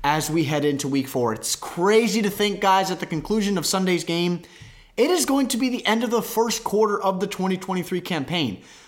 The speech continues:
But today, we are talking Philadelphia Eagles. Offense, again, defense,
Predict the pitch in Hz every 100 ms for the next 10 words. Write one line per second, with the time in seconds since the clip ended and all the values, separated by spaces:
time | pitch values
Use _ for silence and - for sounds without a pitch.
0 | - 160 151 - - - _ _ _ _
1 | - 160 180 202 233 - - _ 175 208
2 | 196 - 165 151 156 151 - - - 147
3 | 147 143 139 143 117 110 87 - - _
4 | _ 143 156 156 151 139 - - _ _
5 | 110 127 113 95 - 170 165 160 139 135
6 | -